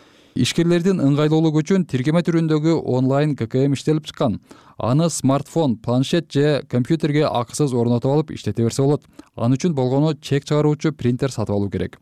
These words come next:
Онлайн К К М жабдыгы жүрүп жаткан сооданы каттап, аны ошол эле замат салык органдарына жеткирип турат.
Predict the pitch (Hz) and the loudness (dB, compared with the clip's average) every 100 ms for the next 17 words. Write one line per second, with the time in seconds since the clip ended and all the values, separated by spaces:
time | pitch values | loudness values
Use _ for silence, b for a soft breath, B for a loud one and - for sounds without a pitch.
0 | - 131 156 175 196 151 139 160 160 117 | -4 -2 2 2 2 0 0 0 0 0
1 | 113 135 165 151 131 156 170 160 185 170 | 0 0 0 0 0 0 0 -2 -2 0
2 | 151 147 160 160 120 - 131 - 120 139 | 0 0 -2 -4 -6 -2 -2 -2 0 2
3 | 165 156 175 190 185 180 185 - 139 139 | 0 0 2 2 2 2 0 0 -2 0
4 | 151 156 160 160 156 160 151 113 - 117 | 0 0 0 0 0 -2 -2 -4 -2 -4
5 | - 139 | 0 -2